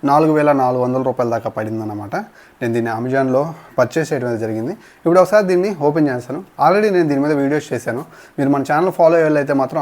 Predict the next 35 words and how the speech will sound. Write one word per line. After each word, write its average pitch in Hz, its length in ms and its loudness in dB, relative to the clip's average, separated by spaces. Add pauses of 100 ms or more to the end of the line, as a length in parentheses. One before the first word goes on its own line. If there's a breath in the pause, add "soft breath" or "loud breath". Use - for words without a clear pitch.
already 143 340 0
ఈ - 100 -6
జాకెట్ 131 260 -4
నేను 131 120 -2
వేసుకున్నప్పుడు 123 400 -4
ఎలా 123 240 0
ఉందనే 120 260 -4
దాని 113 180 -6
గురించి 110 320 -8
ఒక 120 100 -10 (120)
వీడియో 139 220 -2 (520 loud breath)
నేను 123 500 -2
చేయడం 139 180 0
జ-, 131 180 -2
జరిగింది. 120 380 0 (160)
అలాగే 160 240 2 (160)
రాబోయే 156 300 4
వీడియోస్ 156 320 2
అన్నీ 147 180 0
కూడా, 165 200 0 (280 loud breath)
అంటే, 143 220 0
షైన్ 165 220 2
వన్ 143 140 0
ట్వంటీ 135 220 -2
ఫైవ్ 131 160 0
వీడియో 131 180 0
ఒకటి 117 180 -4
రికార్డు 127 260 0
చేసింది, 123 220 -4
అలాగే 123 180 -2
ఎస్పీ - 240 -4
వన్ 135 180 -2
సిక్స్టీ 165 260 -4
వీడియో 147 220 2
కూడా 143 100 0